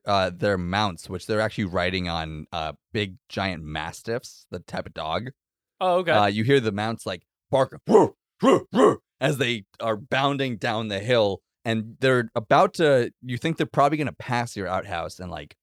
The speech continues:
Speaker 1: a second or two. Are you gonna do anything? Or just let them run past towards the house? Because, like, the house is,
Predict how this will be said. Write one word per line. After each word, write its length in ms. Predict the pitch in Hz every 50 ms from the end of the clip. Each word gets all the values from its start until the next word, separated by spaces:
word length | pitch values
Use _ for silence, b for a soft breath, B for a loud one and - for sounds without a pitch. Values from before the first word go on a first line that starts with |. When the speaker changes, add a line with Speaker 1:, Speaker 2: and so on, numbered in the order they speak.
| _ -
Speaker 1:
a 220 | 95 92 85 82 80 _ _ _ _
second 360 | - - 110 92 92 90 80
or 80 | 76 76
two. 360 | 76 - - 78 69 71 76
Are 60 | 78 78
you 100 | 80 80 85
gonna 80 | 82
do 100 | 76 - 90
anything? 280 | 95 95 107 117 131 - _ _ _ _ _ _ _ _ _ -
Or 120 | - 98
just 100 | 98 90 87
let 100 | 85 -
them 220 | 85 85 85 -
run 240 | - 90 92 90 87 80
past 320 | - 92 82 80 - -
towards 220 | - 87 78 71 -
the 80 | 82
house? 360 | 82 80 71 69 - - - _ _ _ _ _ _ _ _ _ _ -
Because, 280 | 117 104 - 143 123 110
like, 160 | 123 120 113
the 80 | 117
house 260 | 110 139 147 139 - -
is, 280 | 117 113 117 - -